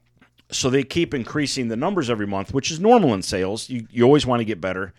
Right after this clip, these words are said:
Well, they kept raising it, and I kept hitting it, so then I get a pay cut.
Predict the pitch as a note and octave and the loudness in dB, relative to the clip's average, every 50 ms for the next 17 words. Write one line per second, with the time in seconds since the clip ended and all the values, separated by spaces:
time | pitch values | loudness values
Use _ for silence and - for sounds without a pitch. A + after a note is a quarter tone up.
0 | _ _ _ _ _ _ _ _ _ _ _ _ _ _ _ _ - - A2 A2 | _ _ _ _ _ _ _ _ _ _ _ _ _ _ _ _ -10 -2 2 4
1 | A#2 A#2 A#2 A2+ - _ _ _ _ _ _ _ _ _ _ _ - A#2 B2+ A#2+ | 4 4 4 2 -2 _ _ _ _ _ _ _ _ _ _ _ -10 -4 -4 -4
2 | G#2 - B2+ A#2 - F#2+ G2+ A2 A2+ A#2+ A#2 G2+ A2+ G#2+ G#2+ G#2+ - _ - G#2+ | -2 0 0 0 0 0 -2 0 0 0 0 -2 -4 -4 -4 -4 -6 _ -10 -8
3 | G2+ G#2+ G#2 - G#2 F#2 - - - E3 E3 D3+ A#2+ A2 G#2 G2+ - _ _ _ | -6 -6 -6 -6 -8 -10 -8 -6 -6 -2 -2 0 0 -2 -4 -4 -8 _ _ _
4 | _ _ _ _ _ _ - - - - A#2 G#2+ G2+ A2+ A2 G#2+ G#2+ G#2 G#2 - | _ _ _ _ _ _ -16 -10 -6 -2 -2 -2 0 0 0 0 -2 -4 -6 -8
5 | - G#2 G#2 G#2+ G2+ F#2 - A2+ G#2+ G2 - - C#2+ - | -6 -6 -4 -4 -4 -4 -4 -4 -4 -4 -4 -8 -12 -12